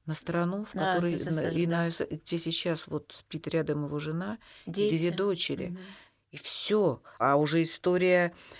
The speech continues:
Speaker 1: войны, н-, война-то в тридцать девятом началась, и эти несколько лет войны уже известно, и понятно, что будет. Ты понимаешь, и человек полдня живёт один с этим знанием. И это до меня дошло,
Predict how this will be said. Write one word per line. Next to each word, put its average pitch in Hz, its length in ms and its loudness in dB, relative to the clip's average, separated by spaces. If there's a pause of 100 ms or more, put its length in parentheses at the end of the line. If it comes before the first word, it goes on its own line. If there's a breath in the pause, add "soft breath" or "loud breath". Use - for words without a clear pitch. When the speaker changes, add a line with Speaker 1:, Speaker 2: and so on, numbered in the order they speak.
(120)
Speaker 1:
войны, 170 680 4 (240 loud breath)
н-, 147 240 0
война-то 170 340 4
в - 60 -18
тридцать 156 280 -6
девятом 175 340 2
началась, 156 600 0 (240 loud breath)
и 147 100 -2
эти 165 320 2
несколько 170 500 -2
лет 175 320 0
войны 170 420 2
уже 156 320 0
известно, 170 400 -4
и 135 40 -2
понятно, 160 520 -2
что - 280 -4
будет. 196 480 -8 (680 soft breath)
Ты - 60 -20
понимаешь, 190 720 2
и 160 60 -4
человек 170 800 0 (520 soft breath)
полдня 175 520 0
живёт 170 440 -4 (240)
один 170 640 -2 (640)
с - 140 -8
этим 180 220 -2
знанием. 185 520 2
И 170 120 0
это 196 200 6
до 185 120 2
меня 185 280 2
дошло, 208 500 4